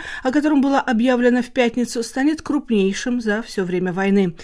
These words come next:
В него войдёт антидроновое оборудование, ракеты класса «Воздух-Земля», зенитно-ракетные комплексы «Патриот» и «Насамс». Ситуацию с поставками боеприпасов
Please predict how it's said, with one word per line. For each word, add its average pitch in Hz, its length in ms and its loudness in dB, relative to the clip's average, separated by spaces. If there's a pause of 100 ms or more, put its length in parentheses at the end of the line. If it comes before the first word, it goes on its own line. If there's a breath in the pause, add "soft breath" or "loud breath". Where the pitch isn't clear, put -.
(320 loud breath)
В - 60 -2
него 226 220 4
войдёт 202 440 0
антидроновое 202 720 0
оборудование, 277 640 2 (260 loud breath)
ракеты 285 380 2
класса 254 460 0
«Воздух-Земля», 202 800 0
зенитно-ракетные 214 880 0
комплексы 220 500 -4
«Патриот» 233 560 0 (180 loud breath)
и 240 200 -2
«Насамс». 185 640 -2 (540 loud breath)
Ситуацию 233 520 0
с - 20 -12
поставками 202 600 -2
боеприпасов 202 880 0